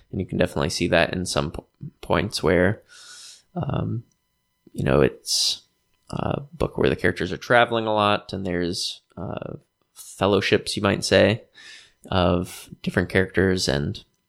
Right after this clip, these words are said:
uh, good versus evil, as I've been saying. And so, uh, yeah, I, um, I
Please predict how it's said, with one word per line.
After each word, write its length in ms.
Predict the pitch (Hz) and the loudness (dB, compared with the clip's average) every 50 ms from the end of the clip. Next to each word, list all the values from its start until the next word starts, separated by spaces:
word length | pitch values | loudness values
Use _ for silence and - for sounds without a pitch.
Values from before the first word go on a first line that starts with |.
| _ _ _ _ _ _ _ _ - - _ - | _ _ _ _ _ _ _ _ -20 -20 _ -2
uh, 220 | - 101 98 - | 0 2 2 2
good 300 | - 110 - 104 104 - - | 2 4 4 4 4 4 2
versus 260 | 113 101 98 - 98 | 2 0 2 0 0
evil, 240 | 104 98 98 101 98 | 0 2 4 4 4
as 160 | 98 95 98 | 4 4 4
I've 160 | 98 98 95 | 2 0 2
been 140 | 98 98 98 | 0 -2 -2
saying. 360 | 101 - 95 95 95 98 95 - - - - - - - - - - - - - _ _ - | 2 2 2 4 4 2 -2 -4 -10 -18 -20 -20 -20 -20 -20 -20 -20 -20 -20 -20 _ _ -10
And 400 | - 95 92 87 90 90 90 90 | -6 -4 -2 -2 -2 -2 -2 -2
so, 540 | - - 87 87 92 92 90 90 92 90 | 0 0 2 2 4 4 4 4 4 4
uh, 320 | 95 - 90 90 92 104 - - _ _ _ _ _ _ - _ _ _ _ _ _ _ _ _ | 4 4 4 4 2 0 -2 -8 _ _ _ _ _ _ -20 _ _ _ _ _ _ _ _ _
yeah, 240 | - - 120 113 98 - - _ _ _ - | -2 0 0 0 0 -2 -10 _ _ _ -6
I, 640 | - 98 95 95 95 95 92 95 95 98 104 - _ _ _ _ _ _ _ _ _ _ _ _ _ _ _ _ _ - | -4 -2 0 2 2 2 2 2 2 0 -2 -8 _ _ _ _ _ _ _ _ _ _ _ _ _ _ _ _ _ -8
um, 560 | - - - - - - - 120 120 120 120 - _ _ _ _ _ _ _ _ _ _ _ _ _ _ _ - - - _ _ _ _ _ _ _ | -8 -6 -6 -6 -6 -6 -6 -8 -8 -10 -12 -14 _ _ _ _ _ _ _ _ _ _ _ _ _ _ _ -12 -12 -12 _ _ _ _ _ _ _
I 300 | 92 87 80 80 80 | -2 0 0 0 0